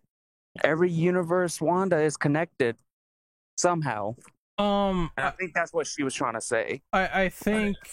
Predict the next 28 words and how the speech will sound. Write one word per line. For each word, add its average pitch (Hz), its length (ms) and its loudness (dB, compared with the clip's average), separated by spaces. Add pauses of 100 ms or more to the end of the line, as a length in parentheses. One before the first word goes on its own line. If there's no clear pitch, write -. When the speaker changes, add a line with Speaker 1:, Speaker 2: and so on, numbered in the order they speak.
(240)
Speaker 2:
I 170 200 0
think 185 380 -4
for 175 120 -4
the 151 120 -2
most 143 420 -2
part, 139 500 0 (200)
for - 260 -6
that 139 300 -4
in 135 100 -8
particular, 139 480 -4 (640)
uh, 147 580 0
it 185 140 -2
kinda 277 180 2
reminds 214 380 0
me 202 120 2
of 180 200 0
the 147 300 -2
Christine 175 680 -2
Palmer 180 400 -2
thing 185 480 0
with 151 320 -2
Strange 180 840 -4 (160)
and 143 420 -2
him 160 380 -2
sort 156 260 0
of 147 180 -2 (160)
telling 156 340 0
her, 147 280 0